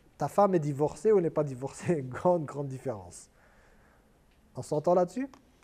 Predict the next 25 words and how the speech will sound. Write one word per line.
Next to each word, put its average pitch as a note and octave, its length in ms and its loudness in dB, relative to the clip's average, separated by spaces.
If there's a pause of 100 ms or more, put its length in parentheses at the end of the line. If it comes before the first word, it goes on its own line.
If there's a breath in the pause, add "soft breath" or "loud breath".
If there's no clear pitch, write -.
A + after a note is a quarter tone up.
(400 soft breath)
Non, B2 160 -6 (260)
oui. D#3+ 140 2 (720)
Mais, A3+ 280 10
afwan, F#3 340 4 (260 soft breath)
mais G#3+ 400 6
le E3+ 140 2
talaq A#3+ 420 8
normal, A3+ 600 6 (100)
normal, F#3+ 540 4
pas G#3+ 100 6
ce G3+ 140 -2
qui G3 180 -2
compte, A3 260 6
ce - 40 -18
qui G3+ 80 -10
compte G3 220 -4
pas, F3+ 140 8
mais C#3+ 120 -8 (140)
ce - 140 -18
qui G#3 140 2
est G3+ 60 12
normal, G3+ 480 8
comment G3+ 240 2
ça G3 180 6
doit F#3 320 8